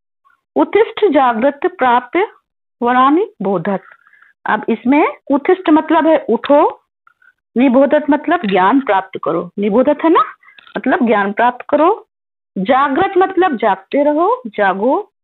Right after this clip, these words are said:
प्राप्त मतलब प्राप्त करो, ठीक। और वरान मतलब श्रेष्ठ को।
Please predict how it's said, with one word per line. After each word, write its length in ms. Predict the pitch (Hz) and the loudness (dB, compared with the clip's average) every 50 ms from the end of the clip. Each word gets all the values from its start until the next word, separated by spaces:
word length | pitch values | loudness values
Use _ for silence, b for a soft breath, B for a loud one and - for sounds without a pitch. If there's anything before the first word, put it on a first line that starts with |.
| _ _ _ | _ _ _
प्राप्त 320 | - 233 254 269 262 - | 0 0 0 0 0 0
मतलब 480 | 311 285 294 294 - 320 415 453 440 - _ | 0 0 0 0 0 0 0 0 -2 -8 _
प्राप्त 380 | - 240 214 185 - - - 175 - | -4 -2 -2 -2 -4 -6 -10 -8 -8
करो, 260 | - - - - 196 _ _ _ _ _ _ _ - | -8 -8 -8 -10 -12 _ _ _ _ _ _ _ -2
ठीक। 220 | - 440 622 - b b b b b b b b b b b _ _ _ _ _ _ _ - | 0 0 0 -2 b b b b b b b b b b b _ _ _ _ _ _ _ -2
और 120 | - 220 | 0 0
वरान 420 | 233 226 247 240 247 247 277 311 339 | 2 2 2 2 2 2 2 2 2
मतलब 320 | 330 330 330 - 349 415 415 415 - - | 0 0 0 0 -2 -2 -2 -6 -14 -4
श्रेष्ठ 340 | - 262 240 202 - - - | -2 -2 -2 -2 -6 -12 -16
को। 220 | - - - 175 | -16 -16 -20 -20